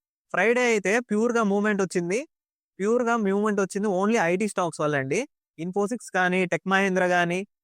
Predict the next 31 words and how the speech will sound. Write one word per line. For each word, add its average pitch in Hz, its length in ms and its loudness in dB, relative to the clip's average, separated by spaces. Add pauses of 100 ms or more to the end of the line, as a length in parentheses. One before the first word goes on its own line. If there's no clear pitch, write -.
(160)
Wipro 180 420 0
కానీ, 185 260 0
హెచ్సిఎల్ 190 440 0
టెక్ 180 180 -2
కానీ, 180 240 2
టీసీఎస్ 190 440 0
కానీ, 170 260 -2 (400)
వీటి 214 220 0
యొక్క 208 200 0 (920)
Infosys 214 480 -2
రిజల్ట్, 196 380 0 (180)
రిజల్ట్స్ 202 380 -2
అనేవి 180 220 0
రావడం 160 360 4
వల్ల 135 200 -2 (840)
అమెరికన్ 226 520 0
మార్కెట్స్‌లో, 175 560 0 (100)
అమెరికన్ 214 400 0
మార్కెట్స్‌లో 185 520 0
ఏడీఆర్స్ 175 440 2
అంటామండి. 143 460 -2
ఈ 196 160 0
ఏడీఆర్స్ 208 420 2
అనేవి 202 200 -2
టెన్ 180 220 -4
పర్సెంట్ 190 340 -4
పైగా 175 240 2
అయితే 170 240 -2 (420)
ఓపెన్ 190 300 -2
అయ్యాయి 151 420 2
ఫ్రైడే. 170 380 2